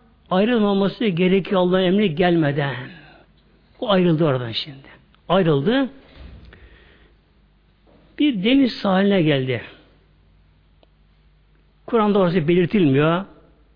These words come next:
Akdeniz olabilir tabi. Ve bazı müfessirlere göre de Antakya'ya doğru geldi de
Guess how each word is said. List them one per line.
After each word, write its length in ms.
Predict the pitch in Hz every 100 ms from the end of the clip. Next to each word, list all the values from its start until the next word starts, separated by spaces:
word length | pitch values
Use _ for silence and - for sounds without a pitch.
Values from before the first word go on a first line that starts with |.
| _ _ -
Akdeniz 360 | 196 143 165
olabilir 360 | 170 156 147 139
tabi. 420 | 135 127 175 240 - _ _ _ _ _ _ _ _ 180
Ve 160 | 160
bazı 240 | 202 202 180
müfessirlere 420 | 175 - 190 185
göre 340 | 175 214 170
de 320 | 190 220 214 - - - _ _ _ -
Antakya'ya 600 | 185 185 - 202 185 165
doğru 180 | 156 160
geldi 320 | 143 214 247
de 280 | 254 247